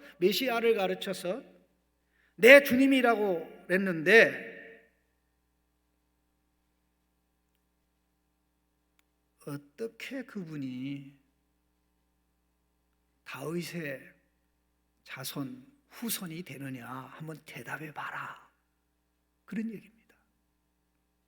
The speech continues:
다윗의 자손이라면 다윗보다 못할 것이고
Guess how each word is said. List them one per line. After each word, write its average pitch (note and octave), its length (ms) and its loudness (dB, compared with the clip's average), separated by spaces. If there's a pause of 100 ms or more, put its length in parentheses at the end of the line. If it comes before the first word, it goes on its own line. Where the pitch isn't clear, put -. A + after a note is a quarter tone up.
(1800)
다윗의 C4+ 1080 2
자손이라면 A3+ 1120 -4
다윗보다 G3 680 -6
못할 D#3 420 -8
것이고 E3+ 680 -12